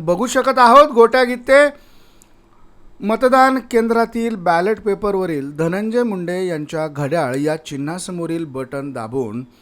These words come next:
त्यांना मतदान करत असतानाचा व्हिडिओ त्याने रेकॉर्ड केला होता आणि हा व्हिडिओ सध्या सोशल मीडियावर व्हायरल झाला. गोट्या गीते हा जे कृत्य करत आहे ते निवडणूक आयोगाच्या दृष्टिकोनातनं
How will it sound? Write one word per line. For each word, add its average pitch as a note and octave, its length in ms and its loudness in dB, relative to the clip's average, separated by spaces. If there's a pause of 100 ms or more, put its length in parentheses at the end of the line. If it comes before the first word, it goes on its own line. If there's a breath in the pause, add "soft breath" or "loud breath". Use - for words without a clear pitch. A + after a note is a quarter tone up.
(180 soft breath)
त्यांना C#3+ 340 -4
मतदान C3+ 540 -10
करत C3+ 340 -14
असतानाचा A#2+ 600 -16
व्हिडिओ A#2+ 560 -12
त्याने A#2 320 -14
रेकॉर्ड A2+ 500 -16
केला C#3 180 -10
होता C#3 280 -6 (420 loud breath)
आणि C#3 200 -8
हा B2 200 -10
व्हिडिओ A#2+ 560 -12
सध्या G#2 460 -14
सोशल G#2 380 -18
मीडियावर F2 400 -18
व्हायरल A2 440 -12
झाला. C2+ 260 -16 (960 soft breath)
गोट्या C3+ 320 -6
गीते D3+ 440 -6 (520 soft breath)
हा C#3 260 -2 (240)
जे C#3 100 -8 (240)
कृत्य D#3 300 -4
करत D3+ 300 -4
आहे A#2+ 300 -6 (360)
ते D#3+ 160 -4
निवडणूक D3+ 560 -6 (100)
आयोगाच्या C3 640 -8
दृष्टिकोनातनं B2+ 840 -14